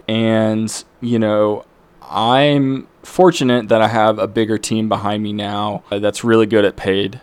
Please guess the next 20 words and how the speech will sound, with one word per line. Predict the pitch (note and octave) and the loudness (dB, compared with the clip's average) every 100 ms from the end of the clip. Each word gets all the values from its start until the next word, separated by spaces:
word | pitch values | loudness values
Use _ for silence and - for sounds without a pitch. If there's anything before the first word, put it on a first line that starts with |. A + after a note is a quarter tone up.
| _ - | _ -6
and | G#2 G#2 G2+ - - | -4 -4 -6 -12 -18
they're | - G#2+ A2+ | -16 2 4
gonna | A2+ A2 | 4 2
do | G#2+ G#2 | 2 2
that | G2+ F#2+ | 2 0
just | G2+ - | -4 -6
like | G2 | -6
an | G2 | -6
agency | F#2 G2+ G2+ - G2 | -4 -4 -4 -6 -6
would | G2 G#2 F#2+ | -6 -4 -4
and | F#2+ G#2+ | -6 -2
do | G#2 | -2
it | - | -2
really | G#2 G2+ | -4 -6
well. | G2 A2+ C3 G2+ F2+ A2 - | -4 0 2 2 0 -4 -6
But | G2+ | 2
that | B2+ | 2
doesn't | A#2 G#2+ G2 | 4 0 -6
change | - G2+ G2+ F#2+ | -8 -6 -6 -4
our, | F2+ F2+ | -4 -6